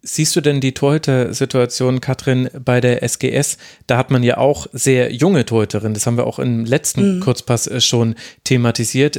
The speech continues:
Speaker 1: Stina Johannes, äh, Sophia Winkler und Kim Sindermann, einundzwanzig, achtzehn und zwanzig Jahre. Die könnten ja noch von dir trainiert worden sein.
Speaker 2: Ja, Sophia, <laughs> deswegen, ich bin überhaupt nicht neutral, ne?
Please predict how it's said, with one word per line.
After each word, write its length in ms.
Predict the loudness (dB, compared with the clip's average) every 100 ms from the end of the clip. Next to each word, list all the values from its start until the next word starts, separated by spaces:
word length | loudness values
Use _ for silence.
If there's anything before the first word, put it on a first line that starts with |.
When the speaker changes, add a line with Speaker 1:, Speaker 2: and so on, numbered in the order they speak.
| -6
Speaker 1:
Stina 320 | -2 0 2
Johannes, 500 | 2 2 2 2 0
äh, 100 | -4
Sophia 400 | -6 -6 -2 0
Winkler 340 | 0 0 0 0
und 140 | -2
Kim 200 | -2 0
Sindermann, 400 | 2 2 2 0
einundzwanzig, 680 | 0 0 0 0 -2 -4 -4
achtzehn 380 | -6 -2 -2 0
und 320 | 0 0 -2 -12 -20 _
zwanzig 600 | -2 -2 0 0 -2 0
Jahre. 420 | 0 2 2 2
Die 100 | 0
könnten 300 | 0 0 2
ja 100 | 2
noch 140 | 2 2
von 180 | 0
dir 160 | 2 0
trainiert 400 | 0 0 0 0
worden 240 | -2 -2
sein. 280 | -2 -4 -4 -10 -20 -20 _ _ _
Speaker 2:
Ja, 400 | -2 0 0 -2
Sophia, 680 | -6 -4 -4 -2 0 0 0
<laughs> 20 |
deswegen, 380 | 0 0 0 0
ich 100 | -2
bin 140 | -2 0
überhaupt 340 | 2 2 -2
nicht 220 | -2 0
neutral, 420 | 0 2 0 0
ne? 140 | 0